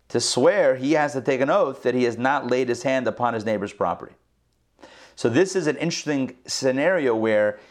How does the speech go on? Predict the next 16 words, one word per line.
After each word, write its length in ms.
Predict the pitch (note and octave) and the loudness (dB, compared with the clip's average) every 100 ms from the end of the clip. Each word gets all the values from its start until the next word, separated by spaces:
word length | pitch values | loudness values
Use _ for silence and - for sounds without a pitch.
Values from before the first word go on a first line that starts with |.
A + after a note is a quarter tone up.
| _ | _
he 260 | - D#3 E3 | -4 -2 2
takes 380 | D#3 C3 - | 2 2 2
an 100 | A#2+ A2 | 0 2
oath 460 | C#3 G2+ - - _ _ _ _ _ | 2 2 -6 -18 _ _ _ _ _
that 140 | A2+ | 6
I 140 | A2 A#2 | 8 6
didn't 340 | - B2 A#2+ | 4 2 2
do 160 | G2+ G#2 | 0 0
anything, 420 | G#2 A2 C3 D3+ - | 0 -2 -4 -4 -2
I 80 | |
didn't 160 | G2+ G#2+ | -2 -2
steal. 480 | - G#2 B2 F3+ - _ _ _ _ _ | 0 4 4 2 -8 _ _ _ _ _
And 120 | A2+ | 4
at 120 | A2 A2+ | 6 8
that 240 | D3 D3 | 6 4
point, 400 | E3+ G3+ A3 - | 2 2 0 -6